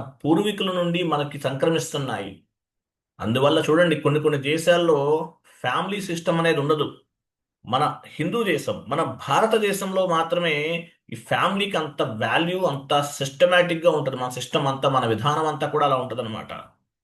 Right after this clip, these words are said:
అందుకు కారణం మన భగవద్గీత. విజయాన్ని సాధించాలంటే భగవద్గీత చదవాలి. లైఫ్‌లో సక్సెస్ అవ్వాలంటే భగవద్గీత చదవాలి. నువ్వు అనుకున్న కార్యాలను నువ్వు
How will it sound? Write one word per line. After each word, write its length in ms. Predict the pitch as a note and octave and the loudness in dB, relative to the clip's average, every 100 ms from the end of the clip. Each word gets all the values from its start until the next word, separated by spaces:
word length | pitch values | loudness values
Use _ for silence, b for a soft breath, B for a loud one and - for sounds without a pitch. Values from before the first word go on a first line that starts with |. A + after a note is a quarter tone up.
| _ _ _ _ | _ _ _ _
అందుకు 300 | G2 C3+ D#3 | -4 -2 -4
కారణం 420 | - A2 C3 F#3+ B3+ - _ _ _ | -2 -2 0 2 0 -4 _ _ _
మన 140 | B2 A#2+ G2+ | -2 -2 -2
భగవద్గీత. 680 | - A2 C#3+ F3 C#3+ A#2+ - A2+ G#2 E2 C#2+ - _ _ _ _ _ _ _ _ - | -6 -2 4 4 2 -10 -6 -2 -2 -4 -8 -18 _ _ _ _ _ _ _ _ -8
విజయాన్ని 480 | B2+ D#3+ G#3 G#3+ G3+ | -2 2 2 2 -2
సాధించాలంటే 920 | - C#3+ F3 F#3+ F#3 E3+ D#3+ D#3 E3 C#3 E3 E3 _ _ - | 0 2 2 0 2 4 4 4 4 4 2 -2 _ _ -14
భగవద్గీత 540 | - A#2+ E3+ F3 D#3+ D#3+ | -8 0 0 0 -4 -6
చదవాలి. 520 | D3 A#2+ A#2+ F#2+ - _ _ _ _ _ _ _ _ - | -6 -6 -4 -6 -8 _ _ _ _ _ _ _ _ -4
లైఫ్‌లో 500 | A2 C#3+ G3 A3+ A3 | 2 2 2 2 0
సక్సెస్ 500 | - D3+ - G3+ - | 0 -4 -4 -4 2
అవ్వాలంటే 580 | E3+ F3 F3+ E3+ E3+ D#3+ C#3 D#3 E3 - _ _ | 4 6 6 4 2 2 4 0 -2 -12 _ _
భగవద్గీత 680 | F2 E2+ A2 D#3 F3 E3 E3 | -14 -10 -2 2 2 -2 -8
చదవాలి. 540 | D#3+ C3+ A#2+ A2+ F2 F2 - _ _ _ _ _ _ _ _ _ _ _ - | -8 -8 -6 -4 -6 -10 -20 _ _ _ _ _ _ _ _ _ _ _ -2
నువ్వు 200 | D3 D#3+ | 2 4
అనుకున్న 340 | F3 G3 A3+ G#3+ - | 4 2 0 0 0
కార్యాలను 540 | D#3 G#3 G3+ G3+ E3+ - - _ _ - | 0 2 2 2 0 -2 -10 _ _ -8
నువ్వు 180 | D3 | -4